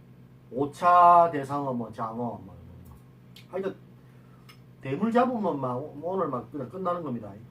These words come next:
네. 짜파게티 네 개야?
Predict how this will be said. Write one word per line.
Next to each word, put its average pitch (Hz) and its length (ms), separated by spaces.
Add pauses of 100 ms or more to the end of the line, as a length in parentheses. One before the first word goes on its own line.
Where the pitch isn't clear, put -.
네. 101 140 (4000)
짜파게티 165 340
네 160 140
개야? 185 300